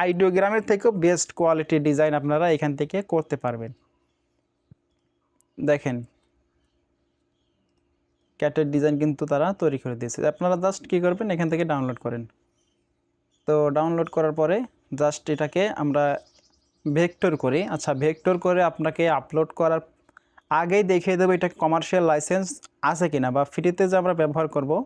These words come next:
এতে কোনো প্রবলেম হবে কিনা। তো এর জন্য এখন কি করব, নতুন একটা আর্টবোর্ড নেই। এখান থেকে আমি পাঁচ হাজার,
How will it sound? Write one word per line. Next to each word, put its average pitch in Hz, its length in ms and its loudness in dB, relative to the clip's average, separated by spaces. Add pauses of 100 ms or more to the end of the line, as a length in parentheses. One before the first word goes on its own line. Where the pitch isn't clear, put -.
(500)
এতে 165 180 0
কোনো 196 100 2 (120)
প্রবলেম 165 320 2 (100)
হবে 123 240 -4
কিনা। 120 180 -10 (420)
তো - 120 -6
এর 170 120 -2
জন্য 196 220 2
এখন 196 160 0
কি 180 160 -2
করব, 147 260 -2 (840)
নতুন 165 220 0
একটা 160 300 -2 (220)
আর্টবোর্ড 151 440 0 (120)
নেই। 180 100 -2 (580)
এখান 165 260 0
থেকে 165 200 0
আমি 175 120 0
পাঁচ 151 340 0
হাজার, 156 280 2